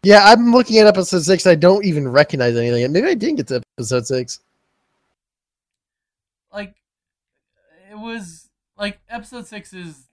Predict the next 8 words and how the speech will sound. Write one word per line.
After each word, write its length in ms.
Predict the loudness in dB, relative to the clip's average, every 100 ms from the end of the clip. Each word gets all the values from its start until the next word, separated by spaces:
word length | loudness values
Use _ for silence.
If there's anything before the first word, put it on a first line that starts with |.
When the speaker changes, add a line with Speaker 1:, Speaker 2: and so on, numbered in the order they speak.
| _ _ -20
Speaker 2:
his 220 | -20 -16
master, 680 | -8 -8 -10 _ -20 -20 _ _ _ _
or 260 | -20 -20 -20 _ _ -18
his 300 | -18 -18 -20 _
new 560 | -18 -14 -10 -10 -12 -14
master 420 | -12 -12 -14 -20
comes 280 | -20 _ _
around. 420 | -20 -20 -20 -20